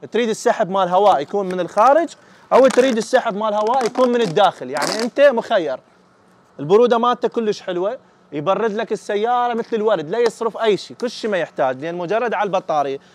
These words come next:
هسه أنا راح أطفيه وراح أشغله على اثناعش فولت، لأن إحنا بدنا نشتغل عندنا على أربعة وعشرين فولت. بس أفضل طريقة إنه تخليه بهالطريقة هاي، بس، بس هذا الح-، الحارة تخرجه،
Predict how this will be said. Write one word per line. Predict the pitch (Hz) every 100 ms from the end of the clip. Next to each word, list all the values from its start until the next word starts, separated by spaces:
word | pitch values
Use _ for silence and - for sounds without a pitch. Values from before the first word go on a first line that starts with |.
| _
هسه | 190 190 247 247
أنا |
راح | 240 233
أطفيه | 233 226 - 294 196
وراح | 190 180
أشغله | 233 214 185
على | 214
اثناعش | 165 202 170 151
فولت، | 139 135 -
لأن | 151
إحنا | 156 160
بدنا | 165
نشتغل | 165 214 190
عندنا | 185 180
على | 180 202 220 _ _ _ _ _ _
أربعة | 175 170 175
وعشرين | 160 196 180
فولت. | 131 131 165
بس | 202
أفضل | 262 311 285 269
طريقة | 269 262 269 285 339 _ _ _ _
إنه | 180 240
تخليه | - 240 262
بهالطريقة | 226 262 220 170 156 131
هاي، | 131
بس، | 175 262 _ _ 160
بس | 202 - 202
هذا | 180
الح-، | 160 -
الحارة | 165 202 285 269
تخرجه، | - 233 139